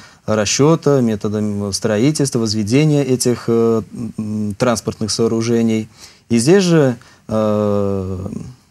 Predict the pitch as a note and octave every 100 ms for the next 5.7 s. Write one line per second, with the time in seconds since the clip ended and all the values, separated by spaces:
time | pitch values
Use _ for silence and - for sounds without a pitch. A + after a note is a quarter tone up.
0 | _ - - - _ _ _ _ - G#2+
1 | A#2 A2+ A#2 A#2 D3+ B2+ A#2 A2 A#2 A2
2 | A#2 A2 A2+ G#2 G2 - A2 A#2+ F#3 F3
3 | D#3 A2 G2+ - A2+ - G#2+ G#2 - -
4 | _ - G2+ G2+ G2 F#2+ F#2+ - _ _
5 | _ _ _ B1 F#2 -